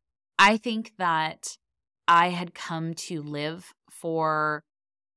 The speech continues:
so many other people in my life, but really it was mostly my work and my marriage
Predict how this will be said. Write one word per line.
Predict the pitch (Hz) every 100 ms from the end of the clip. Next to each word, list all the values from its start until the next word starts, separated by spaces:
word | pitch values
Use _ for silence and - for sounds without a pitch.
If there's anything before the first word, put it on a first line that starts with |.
| _ _ _ _
so | - - 208 175
many | 185 175
other | 165
people | 160 160 165
in | 165
my | 160
life, | 151 151 151 -
but | 147 143 - _
really | 156 165 160 160
it | 160
was | 131 147
mostly | 160 151 - 156 151 151 147 _
my | 156 151
work | 147 151 - - _ _ _ -
and | 165 156 151 147 143
my | 151 143
marriage | 139 139 135 139 185 269 - -